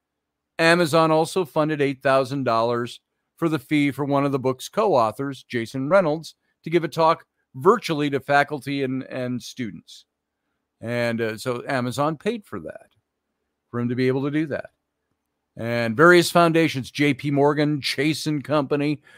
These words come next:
Ford Foundation, Bill and Melinda Gates Foundation, and others,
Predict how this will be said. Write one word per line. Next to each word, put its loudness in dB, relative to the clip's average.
Ford 4
Foundation, 0
Bill 6
and 6
Melinda 4
Gates -2
Foundation, -2
and -2
others, -2